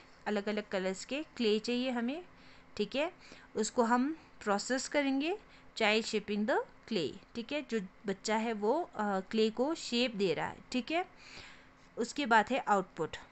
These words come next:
जो हम, अ, इस क्ले के हेल्प से जो हम, अ, टॉयज बनाएंगे उसको कहेंगे हम आउटपुट, ठीक है। Similarly, a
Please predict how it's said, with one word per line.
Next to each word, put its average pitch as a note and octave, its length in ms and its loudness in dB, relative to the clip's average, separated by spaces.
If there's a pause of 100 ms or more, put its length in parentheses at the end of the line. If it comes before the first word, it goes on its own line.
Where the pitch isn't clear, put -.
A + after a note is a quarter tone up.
(140)
जो A3 180 0
हम, A#3 340 4 (200)
अ, G3 260 6
इस A#3+ 200 -2
क्ले C#4 300 0
के D#4 160 -2
हेल्प A3 240 0
से A3+ 280 0
जो A3 160 0
हम, A#3+ 320 2 (600)
अ, F#3+ 200 6 (640)
टॉयज A#3+ 420 4
बनाएंगे G3+ 500 0
उसको G#3 320 -2
कहेंगे F#3+ 420 -4
हम A#3+ 280 0 (260)
आउटपुट, E3 480 -2 (300)
ठीक C4+ 180 -4
है। F#4 260 -4 (880)
Similarly, C4+ 880 8
a A3 60 6